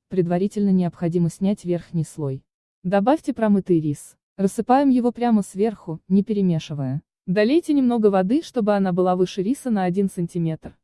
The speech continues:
Накройте казан крышкой и готовьте на среднем огне до полуготовности риса. Как только вся жидкость впитается, соберите рис горкой к центру, накройте любой подходящей сверху тарелкой,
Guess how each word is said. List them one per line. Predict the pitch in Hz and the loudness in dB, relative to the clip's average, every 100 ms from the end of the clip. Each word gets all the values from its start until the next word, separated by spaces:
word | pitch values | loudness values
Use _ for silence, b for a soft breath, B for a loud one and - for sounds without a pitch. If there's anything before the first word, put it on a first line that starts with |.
| _ _ - | _ _ -6
Накройте | 190 214 294 330 285 | -4 0 -2 -2 0
казан | 226 226 226 | 0 2 0
крышкой | 214 208 208 - 180 | 0 -2 -2 -4 -4
и | |
готовьте | 175 190 269 - 240 | -2 -2 -4 -4 -4
на | 185 | -4
среднем | - 185 170 180 | 0 0 0 -2
огне | 170 180 208 | -2 -2 -2
до | 202 | -2
полуготовности | 185 175 170 175 190 196 208 - | -2 -2 -2 0 0 0 -2 -4
риса. | 196 170 - - 147 - _ _ | -4 -4 -6 -10 -12 -12 _ _
Как | 226 220 | -4 -2
только | 233 226 | -4 -4
вся | 208 285 | -4 -2
жидкость | 311 311 220 - | 0 -2 -4 -6
впитается, | - 202 262 294 - 220 | -6 -2 0 0 -4 -6
соберите | 214 190 190 - | -2 0 0 0
рис | 185 190 | 0 0
горкой | 180 185 - 175 | 0 0 0 -8
к | - | -6
центру, | 247 269 247 160 160 | -4 -4 -4 -6 -4
накройте | 170 202 247 262 214 | -6 -2 -2 0 0
любой | 180 185 | 2 2
подходящей | 175 165 185 175 180 - 175 | 0 -4 -2 0 0 -2 -8
сверху | - 185 180 185 | -2 -4 -4 -4
тарелкой, | 170 196 277 - 175 | 0 0 0 -4 -6